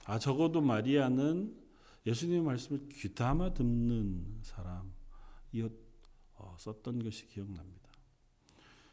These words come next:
어, 마리아, 마르다 두 자매가 있을 때 예수님이 얼마나 자주 그 베다니 집에 가셨습니까?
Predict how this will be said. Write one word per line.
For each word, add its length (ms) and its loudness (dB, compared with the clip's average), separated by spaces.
어, 280 0
마리아, 560 10
마르다 500 6
두 340 4
자매가 840 0
있을 320 -4
때 260 2
예수님이 360 2
얼마나 360 2
자주 420 -4
그 200 -6
베다니 440 2
집에 220 -2
가셨습니까? 720 -8